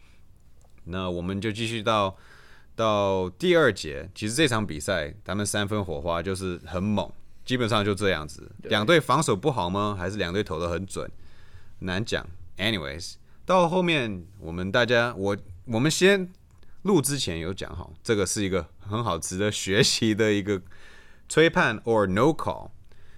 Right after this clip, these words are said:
Speaker 1: 李凯燕在第二节中的读秒的时候，三分出手，然后塞瑟夫盖过去干扰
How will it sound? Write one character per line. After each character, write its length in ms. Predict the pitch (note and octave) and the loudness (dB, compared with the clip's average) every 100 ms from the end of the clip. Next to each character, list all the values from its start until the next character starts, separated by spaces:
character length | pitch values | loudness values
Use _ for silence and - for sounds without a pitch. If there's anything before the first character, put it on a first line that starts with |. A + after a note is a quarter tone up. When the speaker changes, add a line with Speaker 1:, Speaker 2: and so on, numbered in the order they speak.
| - | -18
Speaker 1:
李 160 | - B2+ | -2 -2
凯 220 | D3+ A#2+ | 2 4
燕 180 | B2+ B2 | 4 2
在 460 | A#2+ A#2+ A2 G#2 G2+ | 2 4 4 4 0
第 200 | D3+ D3+ | 2 4
二 120 | B2+ | 4
节 200 | G2 G2 | 2 -2
中 360 | G2 G#2+ G#2+ | 0 -2 0
的 240 | G#2 E2+ D#2+ | -2 -2 -4
读 260 | - F#2 | -4 -2
秒 160 | A#2+ F2 | 0 -2
的 100 | D#2 | -4
时 140 | - | -4
候， 320 | F#2+ F2+ E2 F2+ | -2 -2 -4 -10
三 220 | - A2+ | -2 -2
分 200 | A2+ A#2+ | 0 -2
出 240 | A2 A#2 A#2 | -2 -4 -4
手， 240 | - - | -6 -8
然 100 | D#2+ | -6
后 140 | G2 G2+ | -4 -2
塞 180 | A#2+ | 0
瑟 140 | A2 A2+ | 0 -2
夫 360 | G2+ A2+ A2+ - - - - | -2 -4 -4 -10 -20 -20 -8
盖 160 | - C3 | 0 4
过 140 | A#2+ | 4
去 140 | A#2 A#2 | 0 -2
干 240 | G#2+ A2+ | 0 -2
扰 240 | F2 - | -4 -10